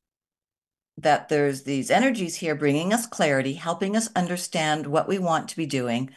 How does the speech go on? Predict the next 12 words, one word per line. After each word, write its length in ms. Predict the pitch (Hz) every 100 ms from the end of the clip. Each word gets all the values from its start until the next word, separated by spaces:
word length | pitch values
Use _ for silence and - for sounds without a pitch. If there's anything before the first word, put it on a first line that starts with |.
| - -
what 340 | 160 202 202
we're 100 | 262
prepared 480 | - 262 262 202 190
to 100 | 208
let 260 | 175 - 151
go 220 | 180 175
of 320 | 170 175 180 _ _ _ _
or 100 | 131
not 240 | 131 143 -
settle 560 | - 233 220 214 202 -
for 340 | 180 175 - -
anymore, 760 | 156 156 151 147 123 117 -